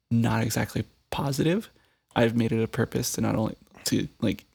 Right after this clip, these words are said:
even if I'm feeling that way, to try to make others not feel that way. And the m-, method I do that is tr-, I try to make people laugh. Um,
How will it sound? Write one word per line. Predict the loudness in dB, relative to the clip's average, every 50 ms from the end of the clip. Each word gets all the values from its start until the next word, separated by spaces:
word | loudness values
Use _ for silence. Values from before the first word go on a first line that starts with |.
| _ _ -4
even | -2 0 0
if | -2 0 0
I'm | 2 2 2 0
feeling | 0 0 0 0
that | 0 0 0
way, | 0 -2 -2
to | -2 -4
try | -4 -4 -2 -2 -2
to | -2 -2
make | -4 -4 -4 -6 -10 -12 _ -4
others | -2 0 0 0 -2 -2 -4 -4 -4
not | -2 -2 -2 0
feel | 0 0 2
that | 2 2 2
way. | 2 2 2
And | 0 -2 -4 -6 -4
the | -2 0
m-, | 0 0 -2 -4 -6 -2
method | -2 0 0 0 0 0
I | 0
do | 0 0 0
that | 0 0 0 0
is | -4 -6 -8 -10 _ _ _ _ -8
tr-, | -6 -4 -4
I |
try | -2 0 0 0 2
to | 2 0
make | -2 -2 -4
people | -8 -8 -4 -2 0
laugh. | 2 2 2 2 0 -2 -6 -20 _ -20 -20 -20 _ _ _ _ _
Um, | 0 2 2 2 0 0 0 -2 -2 -4